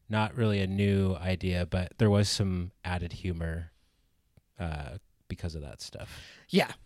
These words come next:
Speaker 2: for sure. I liked the, the, the tech company angle, and to your point about the, um, the commentary on, like, attachment to our devices, like, it was, I, I like what it was saying about, like,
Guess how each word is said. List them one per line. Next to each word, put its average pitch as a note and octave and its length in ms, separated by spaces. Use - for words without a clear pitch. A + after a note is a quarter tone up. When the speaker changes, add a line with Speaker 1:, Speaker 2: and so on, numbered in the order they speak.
Speaker 2:
for E3+ 160
sure. B2+ 320
I D3+ 100
liked D#3+ 300
the, C#3 540
the, A#2+ 280
the A#2 120
tech - 280
company C3+ 760
angle, C3+ 600
and B2 680
to - 120
your D#3 160
point D#3+ 340
about C3 420
the, A2+ 400
um, A#2+ 200
the B2+ 220
commentary B2+ 680
on, A2+ 100
like, A2 160
attachment A#2+ 520
to C3 100
our A#2 100
devices, A2 880
like, A2 300
it D#3 80
was, F#3+ 540
I, E3 160
I F3 100
like F3+ 300
what F3+ 140
it D#3+ 120
was C#3+ 140
saying C3+ 540
about, A#2+ 520
like, A2+ 380